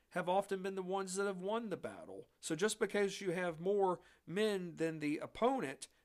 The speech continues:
there's no automatic guarantee that you'll win. It all comes down to, um, discipline, military leadership, and the right strategical approaches, just to name a few of the many factors that could go into winning a battle.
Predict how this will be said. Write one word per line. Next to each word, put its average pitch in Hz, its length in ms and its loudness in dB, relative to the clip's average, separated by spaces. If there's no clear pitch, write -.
there's 165 240 2
no 185 280 0
automatic 165 520 0
guarantee 170 500 -4
that 156 240 -6
you'll 156 220 2
win. 113 420 -6
It 139 100 -2
all 165 200 6
comes 180 320 -4
down 170 320 -2
to, 143 440 0
um, 120 320 -4
discipline, 220 680 0
military 190 600 2
leadership, 185 600 -2
and 156 120 -4
the 143 60 -4
right 170 240 0
strategical 156 760 -4
approaches, 127 680 0
just - 240 -4
to 151 80 -6
name 151 180 -2
a - 20 -10
few 160 440 -2
of 139 240 0
the 139 60 -4
many 165 260 -2
factors 143 560 -2
that - 160 -4
could - 160 -8
go 143 220 -2
into 139 200 -6
winning 135 320 -4
a 117 60 -8
battle. 139 480 -2